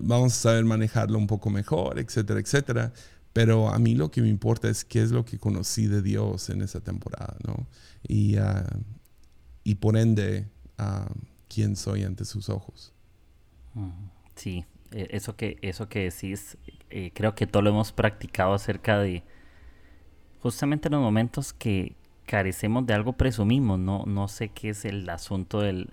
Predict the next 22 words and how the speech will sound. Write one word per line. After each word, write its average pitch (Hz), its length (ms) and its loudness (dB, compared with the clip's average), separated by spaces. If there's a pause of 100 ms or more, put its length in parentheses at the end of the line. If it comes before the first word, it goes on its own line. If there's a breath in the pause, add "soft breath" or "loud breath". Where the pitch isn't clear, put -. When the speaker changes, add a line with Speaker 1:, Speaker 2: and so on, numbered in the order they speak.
Speaker 2:
del 90 340 -6
corazón. 85 680 -6
Eh, - 280 -8 (380)
es - 100 -20
como 101 380 0
justamente 110 760 -2 (480 soft breath)
todo 107 220 4
lo 113 160 2
cliché 101 580 -2
que - 140 -6
hay 95 120 0
episodios 101 580 -4
acerca 95 400 -4
del 92 120 0
uso 92 200 -4
de 95 60 -2
redes 95 240 -2
sociales 98 840 -2
y - 40 -12
todo, 98 280 -4
¿no? 113 180 -2
Hay, 104 220 -4